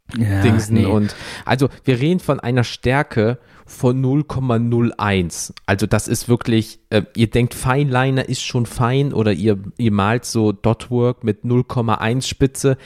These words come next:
Speaker 2: Es gibt Pinsel, die sind noch feiner mit Farbe
Speaker 1: Mhm.
Speaker 2: drin und dann müsst ihr da einen Punkt nur mitmachen, der genau sitzen muss,
Speaker 1: Ja.
Speaker 2: weil sonst alles im
Speaker 1: Ja.
Speaker 2: Arsch ist. Das
Speaker 1: Ja.
Speaker 2: ist schon uff.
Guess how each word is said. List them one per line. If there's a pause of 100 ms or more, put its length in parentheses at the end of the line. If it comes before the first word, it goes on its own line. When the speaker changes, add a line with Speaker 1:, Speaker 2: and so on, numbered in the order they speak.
(140)
Speaker 2:
Es
gibt
Pinsel,
die
sind (120)
noch
feiner (160)
mit
Farbe
Speaker 1:
Mhm.
Speaker 2:
drin
und
dann
müsst
ihr
da (140)
einen (140)
Punkt
nur
mitmachen,
der
genau
sitzen
muss,
Speaker 1:
Ja. (220)
Speaker 2:
weil
sonst
alles
im
Speaker 1:
Ja.
Speaker 2:
Arsch
ist. (920)
Das
Speaker 1:
Ja.
Speaker 2:
ist
schon (140)
uff.